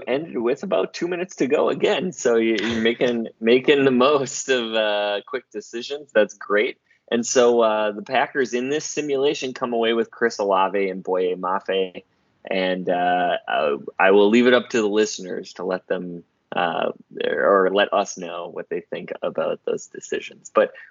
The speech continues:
really quick before we go, I thought it would be fun if, since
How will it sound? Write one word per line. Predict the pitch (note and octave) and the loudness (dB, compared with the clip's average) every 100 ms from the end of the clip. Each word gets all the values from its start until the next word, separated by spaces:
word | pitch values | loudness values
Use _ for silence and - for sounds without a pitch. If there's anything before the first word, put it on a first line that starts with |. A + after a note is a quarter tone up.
| - | 2
really | C#3 G#3+ | 4 4
quick | - - - | 2 0 0
before | - A#2+ - C3+ | -2 -4 0 0
we | B2 | 0
go, | G2 G#2+ F#2 D#2 | 0 0 0 -2
I | - G#2 | -4 -2
thought | A#2 A2 | 2 2
it | - | 2
would | A#2 G#2 | -4 -4
be | G#2 | -10
fun | - G2+ G#2 G#2 - | -8 -6 -4 -6 -8
if, | F#2+ F#2 F#2+ _ _ _ _ | -4 -4 -4 _ _ _ _
since | - A#2 G#2+ - - | -4 -2 -2 -6 -14